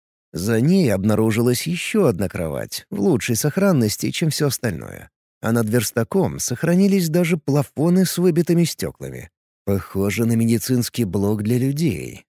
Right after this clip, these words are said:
а передо мной, значит, операционная.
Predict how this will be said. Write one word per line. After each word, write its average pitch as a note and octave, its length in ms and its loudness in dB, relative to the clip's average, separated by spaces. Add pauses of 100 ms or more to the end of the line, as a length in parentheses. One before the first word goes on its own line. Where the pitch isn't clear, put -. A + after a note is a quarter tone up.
а G2 120 -6
передо A#2 380 0
мной, C3+ 300 2
значит, E3+ 720 0
операционная. D3+ 1160 -4